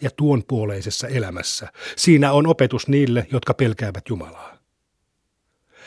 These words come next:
Kumpi oli vaikeampi luoda, te vai taivas, jonka hän rakensi, korotti sen holvin ja muovasi sileäksi? Hän teki yön pimeäksi ja toi aamun esiin yöstä, levitti sitten maan,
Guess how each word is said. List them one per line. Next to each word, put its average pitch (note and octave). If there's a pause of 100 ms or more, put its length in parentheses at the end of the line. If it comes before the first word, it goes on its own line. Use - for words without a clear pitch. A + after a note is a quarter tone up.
(220)
Kumpi A3+
oli D3+
vaikeampi C3
luoda, C#3 (380)
te C3+ (320)
vai B2
taivas, C#3 (240)
jonka A#2+
hän B2
rakensi, G#2 (200)
korotti D#3+
sen C#3+
holvin D3
ja C3
muovasi C3+
sileäksi? G2 (580)
Hän G3+
teki D#3
yön F3
pimeäksi C#3
ja D3
toi C#3+
aamun C#3+
esiin C3
yöstä, C3 (220)
levitti C#3+
sitten B2
maan, A#2